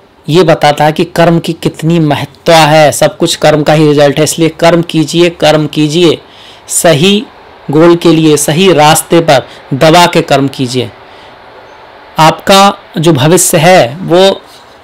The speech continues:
फिक्स है, मानता हूँ, पर इतना भी फिक्स नहीं है। ईश्वर के यहाँ इतना भी फिक्स नहीं है कि हिला डुला ना जा सके। खास करके कुछ बातें, धन, ऐसा भी फिक्स नहीं है कि दो लाख ही होंगे आपके अमाउंट में, दो लाख से ज़्यादा नहीं होंगे।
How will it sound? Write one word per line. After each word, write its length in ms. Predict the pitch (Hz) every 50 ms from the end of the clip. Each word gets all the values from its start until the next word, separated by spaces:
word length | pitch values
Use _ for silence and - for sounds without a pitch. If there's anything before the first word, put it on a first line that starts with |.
| - - - - - - - - - - - - - - - - - -
फिक्स 320 | 214 208 208 - - -
है, 160 | 190 165 147
मानता 420 | 135 143 156 165 170 170 165 185 170
हूँ, 240 | 156 139 117 120 - - -
पर 360 | - - - - 160 175 180 185
इतना 400 | 220 160 147 - 196 202 208 214
भी 100 | 226 220
फिक्स 340 | 208 - 170 - - -
नहीं 240 | 185 185 185 185 170
है। 160 | 151 123 135 - - -
ईश्वर 360 | 156 - - - 175 175 170
के 120 | 170 185
यहाँ 180 | 175 160 170 165
इतना 320 | 160 156 - 170 175 180
भी 120 | 190 202 196
फिक्स 320 | - 180 165 170 - -
नहीं 140 | 165 165 165
है 60 | 170
कि 120 | 165 - 175
हिला 300 | 113 139 147 156 165 160
डुला 260 | 156 165 160 156 151
ना 140 | 143 143 139
जा 160 | 131 131 131
सके। 340 | 131 - 147 127 - 139 - - - - - - - - _ -
खास 300 | - 160 165 180 175 -
करके 280 | - 190 180 170 202
कुछ 280 | 185 - - 190 - -
बातें, 460 | 165 170 165 165 160 - 170 151 131 113 _ _ - - - - -
धन, 400 | 139 127 123 165 175 160 131 123 - _ _ _ _ _ _ _ _ _ _ _ _ _ _ _ _ _ _ _ _ _ _ _ _ _ _ - -
ऐसा 260 | 160 165 - - 196
भी 120 | 196 208 196
फिक्स 300 | - 180 170 170 - -
नहीं 140 | 180 180
है 60 | 180 180
कि 120 | 180 196
दो 200 | 165 165 165 165
लाख 180 | 165 165 160 160
ही 120 | - - 160
होंगे 280 | 147 143 143 147 147
आपके 300 | 147 139 131 - - -
अमाउंट 380 | 143 139 139 135 135 135 131 -
में, 120 | 147 131
दो 120 | 127 143 139
लाख 220 | 135 135 131 131
से 140 | - - 143
ज़्यादा 300 | 131 135 123 123 131 135
नहीं 200 | 135 135 135 131
होंगे। 260 | 127 123 127 127 123